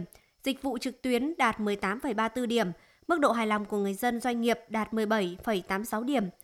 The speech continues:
và công khai minh bạch đạt mười lăm phẩy tám hai điểm. Cụ thể, ở cấp sở ngành, Sở Dân tộc và Tôn giáo vươn lên dẫn đầu, Ban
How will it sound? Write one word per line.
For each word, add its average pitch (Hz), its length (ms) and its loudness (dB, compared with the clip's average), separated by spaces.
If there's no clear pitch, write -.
và 208 160 2
công 240 240 -2
khai 262 240 2
minh 233 220 -2
bạch 220 160 0
đạt 214 220 -2
mười 208 140 0
lăm 226 180 0
phẩy 220 160 -4
tám 190 180 -4
hai 254 160 -2
điểm. 214 240 0
Cụ 277 160 -2
thể, 269 180 4
ở 214 180 4
cấp 339 200 0
sở 247 260 4
ngành, 202 300 2
Sở 247 160 0
Dân 294 180 -2
tộc 269 160 2
và 220 80 -2
Tôn 254 180 -2
giáo 226 260 0
vươn 269 200 0
lên 247 200 0
dẫn 254 180 -2
đầu, 240 300 4
Ban 302 160 4